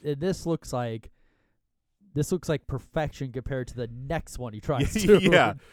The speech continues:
Speaker 2: Uh, yes, because Kevin Sullivan sells, but Heenan, uh, tries to help by pointing out that it's not locked on all the way.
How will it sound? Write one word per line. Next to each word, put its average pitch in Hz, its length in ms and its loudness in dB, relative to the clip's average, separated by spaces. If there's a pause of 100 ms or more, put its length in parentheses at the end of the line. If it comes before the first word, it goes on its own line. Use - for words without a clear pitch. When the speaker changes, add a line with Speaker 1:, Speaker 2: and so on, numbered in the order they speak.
(220)
Speaker 2:
Uh, 139 180 0
yes, 139 320 0
because 123 300 -4
Kevin 220 260 -2
Sullivan 190 340 -2
sells, 139 380 2
but 120 200 -4
Heenan, 196 540 0
uh, 120 300 0 (400)
tries 156 300 0
to 123 80 0
help 120 220 2
by 110 120 -4
pointing 123 320 -4
out 113 140 -2
that 107 100 -8
it's 104 120 -12
not 117 220 -4
locked 113 280 -2
on 107 200 -2
all 92 120 -8
the 90 60 -14
way. 82 240 -18